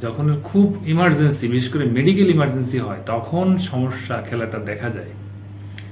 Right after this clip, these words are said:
তো আজকের ভিডিওটা মেক করার উদ্দেশ্য হচ্ছে, আমরা বাঙালি, আমরা সবসময় সচেতনতামূলক ভিডিও তৈরি করে থাকি। আজকের ভিডিওটাও, ভিডিওটাও সচেতন-, সচেতনতামূলক।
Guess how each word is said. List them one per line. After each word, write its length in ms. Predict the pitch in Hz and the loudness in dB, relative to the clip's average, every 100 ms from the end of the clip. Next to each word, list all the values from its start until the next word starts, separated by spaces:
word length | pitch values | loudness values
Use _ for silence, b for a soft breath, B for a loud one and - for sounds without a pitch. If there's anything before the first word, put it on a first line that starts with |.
| B B B - | B B B -12
তো 60 | - | -6
আজকের 400 | 120 - 151 123 | -6 2 2 2
ভিডিওটা 720 | 120 131 180 180 190 190 156 | 4 8 8 8 4 4 2
মেক 200 | 127 131 | 0 0
করার 240 | 165 160 | 0 0
উদ্দেশ্য 500 | 139 127 147 147 - | 0 2 0 0 -2
হচ্ছে, 480 | 175 165 - 127 104 104 | -4 -2 -2 0 0 -2
আমরা 340 | 120 127 139 | 0 0 0
বাঙালি, 560 | 127 123 127 127 131 131 | 0 0 2 0 0 -2
আমরা 200 | - 123 | -4 -6
সবসময় 380 | 123 - 151 147 | -6 -4 -2 -2
সচেতনতামূলক 1000 | 123 127 151 147 147 143 139 139 139 110 | -4 -6 0 0 2 2 2 2 2 0
ভিডিও 260 | 113 127 127 | -2 -2 0
তৈরি 260 | 131 127 | 0 -2
করে 200 | 123 120 | -2 -4
থাকি। 320 | 104 104 - 123 | -4 -8 -8 -8
আজকের 380 | 104 - 123 | -8 -4 -4
ভিডিওটাও, 500 | 110 107 123 143 170 | -2 -2 0 2 0
ভিডিওটাও 460 | 156 120 135 143 175 | 0 0 0 0 -2
সচেতন-, 580 | 151 123 123 117 113 104 | -4 -6 -4 -2 -4 -6
সচেতনতামূলক। 1700 | - 127 139 143 127 120 120 110 - - - - - 131 127 - | -6 -4 -2 0 0 -2 -6 -8 -10 -14 -16 -16 0 2 4 2